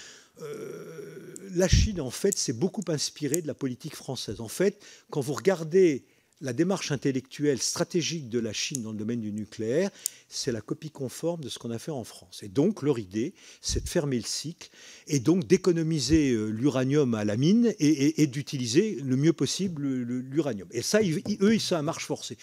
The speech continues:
Donc moi, je ne serais pas étonné que le premier être capable de faire le réacteur qu'on, qu'on, qu'on a différé, nous, ce soit les Chinois.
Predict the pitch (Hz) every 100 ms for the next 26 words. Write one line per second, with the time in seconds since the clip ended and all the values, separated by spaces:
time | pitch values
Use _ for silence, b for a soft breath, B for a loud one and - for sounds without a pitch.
0 | B B 170 185 214 - 160 170 151 -
1 | 131 147 214 240 B B B - 135 143
2 | - 190 190 202 180 127 - 151 - 170
3 | 123 123 143 123 113 123 110 - 151 123
4 | - 107 - 107 101 - 110 107 101 -
5 | 117 104 107 139 233 B B B B -
6 | - 127 - 190 170 - 120 104 -